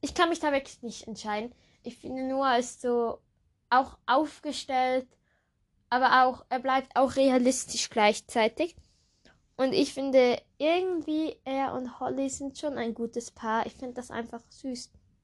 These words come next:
Ja, also manchmal ist es so ein bisschen zu hibbelig sozusagen. Also, die sind dann beide so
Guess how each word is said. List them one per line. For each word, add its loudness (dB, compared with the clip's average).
Ja, 8
also 0
manchmal 0
ist 0
es -6
so -2
ein -2
bisschen 2
zu 4
hibbelig 0
sozusagen. 0
Also, 0
die 0
sind 0
dann 4
beide 8
so 2